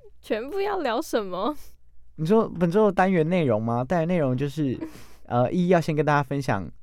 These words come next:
Speaker 2: 历史知识啊，非常丰沛的历史知识，历史小老师要开课。然后再来就是这个，我们要来跟大家聊聊关于，呃，这个，当你被污蔑的时候，你会怎么面对？你会怎么处理？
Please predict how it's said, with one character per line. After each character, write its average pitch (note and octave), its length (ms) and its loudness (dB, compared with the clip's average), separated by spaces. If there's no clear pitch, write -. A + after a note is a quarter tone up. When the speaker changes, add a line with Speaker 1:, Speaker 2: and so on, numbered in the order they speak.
Speaker 2:
历 A2+ 100 2
史 F#2+ 180 -4
知 G#2+ 180 -6
识 G#2+ 180 -4
啊， G2 100 2
非 C#3 160 -2
常 A2 160 -2
丰 A#2+ 200 -2
沛 B2 160 0
的 F#2+ 60 2
历 A2+ 140 2
史 F2 160 -6
知 F#2+ 160 -6
识， G2+ 320 -6
历 D3+ 100 0
史 A#2 140 -4
小 G2+ 180 0
老 F#2 120 0
师 - 140 -6
要 F#2+ 120 2
开 F#2+ 200 -4
课。 - 280 -8
然 B2 120 -4
后 D3 60 -2
再 F3 140 0
来 B2+ 120 0
就 C#3 140 -2
是 C3 320 -4
这 B2 200 -2
个， G2+ 320 -2
我 - 100 -8
们 G#2+ 140 -2
要 C3+ 100 0
来 A#2+ 160 2
跟 B2+ 140 0
大 C3+ 100 2
家 C#3 80 4
聊 A#2 200 2
聊 B2 200 2
关 C#3 220 0
于， A#2+ 260 2
呃， E2 260 -4
这 G2+ 140 -4
个， C#2 440 -4
当 F#3+ 180 2
你 C#3+ 80 2
被 B2 160 0
污 D3 140 0
蔑 D3+ 180 0
的 A2+ 60 2
时 G#2+ 200 -4
候， A#2+ 120 0
你 G#2 100 -2
会 C3 100 2
怎 G#2+ 140 -2
么 F#2+ 100 -2
面 D3 280 0
对？ - 180 -2
你 - 100 -6
会 A#2+ 80 0
怎 G#2 120 -4
么 F#2 100 -6
处 F#2+ 280 -8
理？ C3+ 200 -6